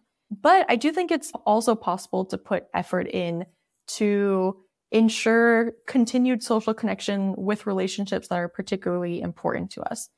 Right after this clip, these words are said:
Even in our conversations between friends, people overall are reporting high connection with their friends. But even in their ten-minute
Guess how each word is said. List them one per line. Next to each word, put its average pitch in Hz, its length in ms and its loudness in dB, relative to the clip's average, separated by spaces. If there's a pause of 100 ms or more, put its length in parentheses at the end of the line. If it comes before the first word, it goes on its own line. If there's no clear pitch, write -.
(340)
Even 247 200 4
in 262 100 6
our 233 80 4
conversations 196 640 -2
between 185 300 -6
friends, 196 560 -4 (440)
people 247 340 4
overall 208 720 4
are 190 160 2
reporting 202 600 2
high 196 340 0
connection 175 680 -4
with 185 140 -4
their 170 160 -6
friends. 202 560 -6 (360)
But 226 140 2
even 277 260 2
in 302 100 4
their 233 140 4
ten-minute 202 640 2